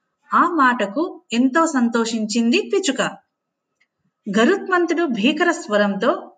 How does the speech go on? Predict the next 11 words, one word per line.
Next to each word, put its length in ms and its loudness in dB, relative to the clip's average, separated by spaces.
"మిత్రమా, 600 0
గుడ్లను 440 0
తిరిగి 300 0
ఒడ్డుకు 360 0
చేర్చు, 500 -4
లేకుంటే 640 -2
పర్యవసనాలు 720 -2
తీవ్రంగా 600 -2
ఉంటాయి" 560 -4
అని 220 -4
హెచ్చరించాడు. 760 -4